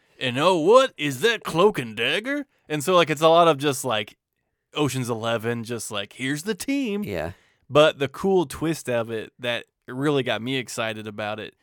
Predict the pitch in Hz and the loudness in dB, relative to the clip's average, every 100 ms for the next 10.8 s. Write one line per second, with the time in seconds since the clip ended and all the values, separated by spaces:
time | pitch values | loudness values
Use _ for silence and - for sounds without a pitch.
0 | _ _ _ _ - 110 117 110 101 117 | _ _ _ _ -16 -6 -4 -4 -6 -4
1 | 110 107 - 113 107 104 104 123 _ _ | -4 -6 -10 -8 -6 -6 -8 -16 _ _
2 | _ _ _ _ - 147 139 135 123 120 | _ _ _ _ -10 -2 0 0 -2 -4
3 | 127 165 156 123 139 131 113 110 131 123 | -6 -2 -2 -2 -4 -6 -8 -8 -8 -6
4 | 110 110 107 104 107 _ _ - 160 160 | -8 -10 -10 -12 -16 _ _ -4 0 0
5 | 127 104 101 95 110 _ _ _ _ _ | 0 -6 -14 -20 -20 _ _ _ _ _
6 | _ 123 - 131 - 117 113 113 117 117 | _ -16 -14 -14 -6 -6 -6 -10 -10 -8
7 | 104 95 76 - 107 123 113 131 107 - | -6 -4 -4 -6 -8 -8 -8 -10 -12 -12
8 | 117 107 - 95 - - - - 90 95 | -12 -12 -18 -20 -20 -20 -16 -12 -12 -12
9 | 95 - _ _ _ _ _ - 147 135 | -14 -18 _ _ _ _ _ -10 -8 -6
10 | 139 113 127 127 131 151 151 | -6 -6 -6 -6 -4 -6 -8